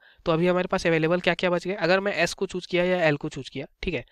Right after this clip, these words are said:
तो अभी मेरे पास कितने अवेलेबल चॉइस बच गए, देखो मेरे पास अवेलेबल थे एक, दो, तीन, चार, पाँच और छः, ठीक है। तो सिक्स हमारे पास अवेलेबल वर्ड्स थे, एस वाई एल ए बी यू,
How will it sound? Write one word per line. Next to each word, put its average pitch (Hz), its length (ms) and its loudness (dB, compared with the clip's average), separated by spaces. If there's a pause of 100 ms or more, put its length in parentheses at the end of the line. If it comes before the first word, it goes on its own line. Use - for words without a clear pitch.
(300)
तो - 140 -6
अभी 165 320 2
मेरे 170 140 2
पास 175 180 -2
कितने 185 320 -2
अवेलेबल 175 300 4
चॉइस 175 260 0
बच 175 120 -2
गए, 196 120 -6 (100)
देखो 156 300 -4
मेरे 156 160 0
पास 165 220 0
अवेलेबल 156 300 2
थे 180 100 -6 (100)
एक, 151 260 -4 (580)
दो, 139 380 -4 (420)
तीन, 147 300 -2 (460)
चार, 131 360 0 (200)
पाँच 135 340 -2 (100)
और 147 100 -6
छः, - 320 -4 (200)
ठीक 180 100 2
है। 165 80 -2 (300)
तो 185 80 -6
सिक्स - 380 0
हमारे 180 200 4
पास 180 180 0
अवेलेबल 156 400 0 (120)
वर्ड्स 139 440 -2
थे, 131 160 -10
एस 151 260 -2
वाई 143 340 -4
एल 156 300 0
ए 151 160 -2 (120)
बी 135 240 -4 (100)
यू, 127 220 -10